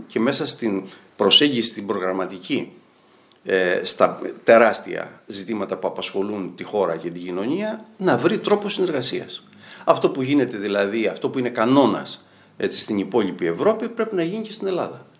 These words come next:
Εξάλλου, οι, οι μονοκομματικές κυβερνήσεις, όπως είναι τούτη εδώ, δεν μας οδηγούν σε επίλυση των μεγάλων ζητημάτων της κοινωνίας. Αντιθέτως, ε, οι, οι κυβερνήσεις συνεργασίας,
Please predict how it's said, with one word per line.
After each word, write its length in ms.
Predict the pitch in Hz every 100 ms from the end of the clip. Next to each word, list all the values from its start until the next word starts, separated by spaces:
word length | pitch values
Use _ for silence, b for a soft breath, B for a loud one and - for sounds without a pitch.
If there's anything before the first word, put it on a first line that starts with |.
| B B B B B
Εξάλλου, 480 | - 180 165 143 120
οι, 240 | 110 110
οι 80 | 113
μονοκομματικές 680 | 110 107 107 104 101 - 151
κυβερνήσεις, 520 | - 98 92 151 190
όπως 260 | 175 139 135
είναι 100 | 120
τούτη 240 | 123 -
εδώ, 360 | 90 117 233 - _ _ _ - - - _ _ _ -
δεν 200 | 175 180
μας 180 | 107 -
οδηγούν 380 | 90 90 95 98
σε 140 | 110
επίλυση 600 | 98 110 90 80 - -
των 180 | - 92
μεγάλων 360 | 87 95 90 82
ζητημάτων 560 | 78 87 87 87 80
της 100 | 78
κοινωνίας. 680 | - 82 82 131 208 202 - _ B B B B
Αντιθέτως, 880 | 110 107 - 196 196 220 - - - 160 151
ε, 60 | 151
οι, 160 | 143 131 143
οι 100 | 123
κυβερνήσεις 560 | 123 110 110 196 98
συνεργασίας, 760 | 131 117 98 87 190 226 233 -